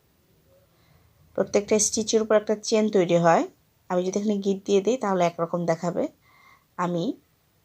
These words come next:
এই যে প্রথম চেনটা, চেনের যে প্রথম ফ্রন্ট লুপটা, এটার ভিতর দিয়ে সুতাটা বে-,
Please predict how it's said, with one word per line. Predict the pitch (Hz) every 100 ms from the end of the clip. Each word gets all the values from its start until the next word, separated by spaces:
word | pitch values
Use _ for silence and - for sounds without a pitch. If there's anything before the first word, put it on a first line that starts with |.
| _ _ _ -
এই | 233
যে | 220 190 311 _
প্রথম | 196 226 220
চেনটা, | 214 180 175 202 302 - _ _
চেনের | - 196 190
যে | 196 185
প্রথম | - 202 214
ফ্রন্ট | 214 - 214 214
লুপটা, | 202 190 - 214 370 _
এটার | 190 190
ভিতর | 175 180 170
দিয়ে | 175 214
সুতাটা | 196 180 160
বে-, | 160 151